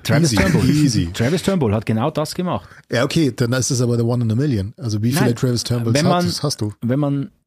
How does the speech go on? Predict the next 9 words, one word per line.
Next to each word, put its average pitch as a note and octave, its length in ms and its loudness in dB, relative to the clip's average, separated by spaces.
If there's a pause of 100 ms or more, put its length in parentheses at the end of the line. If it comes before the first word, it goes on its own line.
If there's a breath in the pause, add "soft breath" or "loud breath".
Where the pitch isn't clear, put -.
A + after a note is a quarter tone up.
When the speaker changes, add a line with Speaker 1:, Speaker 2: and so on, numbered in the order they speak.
(920)
Speaker 1:
dem E2+ 100 -2
Flurfunk, A#2+ 520 0
den G2 100 0
Gerüchten, G2+ 400 0
wie F#2+ 80 2
auch F2+ 60 -2
immer, G2+ 220 0
glauben A2+ 440 -2 (1040)
darf, A2+ 460 -4